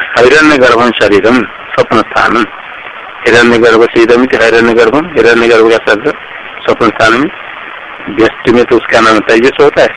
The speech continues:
समष्टि हिरण्य गर्भ होता है। अभिमन्यमान, उसमें स्वप्न स्थान में अभिमान करता है, अहम हम, तो तेजस होता है, वही तेजस होता है व्यष्टि अभिप्राय। तत्रैव सुसुप्त कल्पना दर्शे,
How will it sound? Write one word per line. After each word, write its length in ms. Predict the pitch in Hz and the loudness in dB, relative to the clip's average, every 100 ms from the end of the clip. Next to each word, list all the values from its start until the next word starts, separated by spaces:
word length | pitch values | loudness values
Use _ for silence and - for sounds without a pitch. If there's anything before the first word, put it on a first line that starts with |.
| - | 0
समष्टि 340 | 120 110 - | 0 0 0
हिरण्य 280 | 113 139 143 | 0 0 0
गर्भ 220 | 143 123 | 0 0
होता 220 | 113 - 110 | -2 -4 -10
है। 180 | - - - - - - - - - - - 113 | -10 -20 -20 -18 -18 -18 -18 -18 -18 -14 -2 2
अभिमन्यमान, 720 | 131 151 143 127 117 107 110 127 107 101 | 4 4 4 4 4 2 4 2 2 0
उसमें 360 | 110 113 135 131 | 0 -2 2 0
स्वप्न 340 | - 117 135 | 2 0 2
स्थान 280 | 123 - 123 | 0 2 2
में 140 | 143 | 4
अभिमान 320 | 127 123 143 156 | 4 4 2 2
करता 260 | 147 - | 0 0
है, 60 | 104 | 0
अहम 400 | 104 117 123 113 | 0 0 2 2
हम, 120 | 117 104 - - - - - - - - | 0 -2 -10 -20 -18 -18 -18 -18 -18 -4
तो 40 | |
तेजस 480 | - - 120 117 - | 0 2 4 2 2
होता 220 | 110 - | 0 0
है, 60 | 131 - - - | -4 -6 -12 -2
वही 120 | 117 | 0
तेजस 300 | - 113 113 - | 2 2 2 2
होता 180 | 107 117 | 2 2
है 60 | |
व्यष्टि 320 | 104 104 - 107 | 0 -2 0 -2
अभिप्राय। 360 | 107 - 110 110 - - - - - - - - - - | -2 -4 -2 -4 -10 -18 -18 -18 -18 -18 -18 -18 -18 -2
तत्रैव 460 | 123 - 170 165 165 | -2 0 2 4 4
सुसुप्त 500 | 160 - - 117 127 | 2 -6 -2 0 2
कल्पना 400 | - 131 131 139 | 2 2 4 2
दर्शे, 360 | 143 139 - | 2 2 2